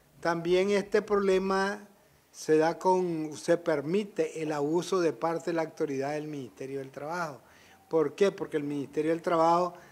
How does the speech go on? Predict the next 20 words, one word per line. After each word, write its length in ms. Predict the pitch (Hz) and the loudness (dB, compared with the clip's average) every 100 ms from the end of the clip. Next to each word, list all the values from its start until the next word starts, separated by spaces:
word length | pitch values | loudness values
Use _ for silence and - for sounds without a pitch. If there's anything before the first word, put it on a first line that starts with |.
| _ 151 | _ -2
debiera 500 | 143 135 160 180 190 | -2 2 2 4 2
demandar 720 | 190 175 143 143 175 185 - 151 | 2 0 -2 -2 0 0 -4 -8
a 140 | 156 | -10
cumplir 580 | - 135 - 170 208 202 | -10 -14 -8 -2 0 0
con 160 | 175 | -4
lo 140 | 151 143 | -4 -4
que 100 | 135 | -6
manda 580 | 131 170 190 196 190 190 - - _ - | -4 -4 -2 -2 -2 -4 -14 -20 _ -6
el 240 | 143 135 | -6 -6
Código 400 | - 170 185 190 | 2 4 6 4
del 140 | 185 180 | 0 0
Trabajo, 600 | 185 175 165 175 185 - - _ - | 0 4 4 2 -4 -8 -20 _ -8
eh, 280 | 139 147 - | -4 -4 -6
y 120 | 185 | -4
lo 140 | 160 156 | 0 0
que 140 | 147 | 0
manda 300 | 139 143 151 | -2 -4 -4
el 80 | 156 | -6
convenio 440 | 151 123 131 139 | -6 -8 -8 -10
colectivo, 600 | 135 143 139 - 196 131 | -8 -8 -6 -4 -2 -4